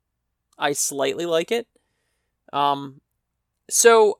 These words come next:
I would say this is a want that for me, but an extremely lukewarm want that. Like, if you got fifty extra dollars as a bonus from your work or a birthday or something like that, and you've bought every other model in the Chaos Space Marine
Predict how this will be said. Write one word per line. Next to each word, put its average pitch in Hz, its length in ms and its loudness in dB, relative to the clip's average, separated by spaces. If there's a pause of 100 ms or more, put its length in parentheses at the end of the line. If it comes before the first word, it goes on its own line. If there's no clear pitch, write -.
I 202 160 4
would 254 160 -4
say 220 180 2
this 185 220 -4
is 175 80 -6
a 170 80 -2
want 156 220 -4
that 147 180 -2
for 143 160 -8
me, 139 180 -6
but 151 200 -2
an 151 100 -6
extremely 202 880 -4
lukewarm 156 640 -4
want 131 180 -10
that. 110 260 -8 (280)
Like, 180 360 2
if 170 280 -4
you 233 540 -6
got 175 500 2 (240)
fifty 233 600 -2
extra 165 420 -2
dollars 151 540 2
as 143 180 -4
a 143 60 -2
bonus 147 520 -4
from 139 500 -2
your 135 240 -2
work 160 640 2
or 143 300 -2
a 135 60 -2
birthday 147 600 -2
or 135 120 -2
something 135 300 -10
like 139 220 -10
that, 135 320 -4 (220)
and 185 220 -2
you've 180 360 -6
bought 175 340 2
every 165 560 0
other 160 280 0
model 151 400 0
in 147 60 -8
the 139 80 -8
Chaos 135 340 -2
Space 135 340 -6
Marine 135 460 -10